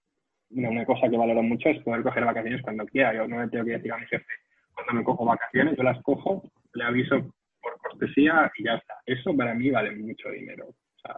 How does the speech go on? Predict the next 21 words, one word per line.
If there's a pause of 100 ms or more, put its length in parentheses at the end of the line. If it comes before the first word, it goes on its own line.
(120)
el
no
tener
que (420)
decir
a
tu
pareja
o
a
tus
padres,
"Oye,
que
no
me
puedo
ir
porque
mira,
tengo",